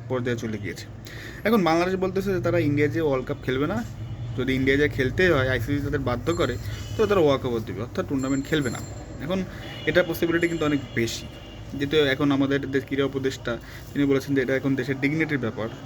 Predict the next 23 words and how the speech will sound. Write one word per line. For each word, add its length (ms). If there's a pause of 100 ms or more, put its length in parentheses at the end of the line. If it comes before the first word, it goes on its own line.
(160)
সেহেতু 480
বাংলাদেশ 300
ওয়াকওভার 300
দিতে 180
পারে। 220
এখন 160
বাংলাদেশ 280
যদি 80
ওয়াকওভার 520
দেয়, 180 (760)
সেক্ষেত্রে 380
আইসিসি 760 (1000)
and 120
বিসিসিআই 360
কীভাবে 220
ক্ষতিগ্রস্ত 440
হতে 120
পারে? 180 (300)
দেখুন, 200 (480)
আইসিসি 360
ক্ষতিগ্রস্ত 460
হবে 100
প্রথমেই 520